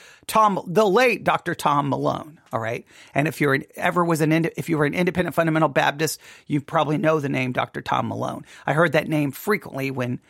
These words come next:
um, I attended an independent fundamental Baptist church in Papillion, Nebraska. All right, so here we go. One of those tremendous sayings, all right, so al-, almost every verse is a saying within itself. One of those tremendous sayings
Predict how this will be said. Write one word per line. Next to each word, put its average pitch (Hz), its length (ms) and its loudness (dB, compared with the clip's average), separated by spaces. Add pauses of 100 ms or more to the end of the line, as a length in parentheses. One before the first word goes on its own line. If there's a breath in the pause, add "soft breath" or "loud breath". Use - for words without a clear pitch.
(260 soft breath)
um, 131 200 0
I 135 180 -2
attended 135 440 -2
an 131 140 -2
independent 160 380 -4
fundamental 135 380 0
Baptist 127 380 -2
church 127 320 -6
in 139 180 -4
Papillion, - 440 -8
Nebraska. - 580 -8
All - 60 -6
right, 139 120 -6
so - 120 -10
here 156 120 -4
we 165 120 -4
go. 143 180 -8 (1700 soft breath)
One 285 340 4
of 349 160 2
those 247 340 4
tremendous 269 600 4
sayings, 135 440 0
all 208 140 2
right, 196 100 2
so 180 120 2
al-, 170 240 0
almost 226 320 2
every 254 180 4
verse 208 300 2
is 175 100 0
a 175 60 0
saying 180 260 2
within 160 240 2
itself. 127 380 -6
One 247 400 4
of 285 180 4
those 233 340 4
tremendous 208 560 2
sayings 131 580 -2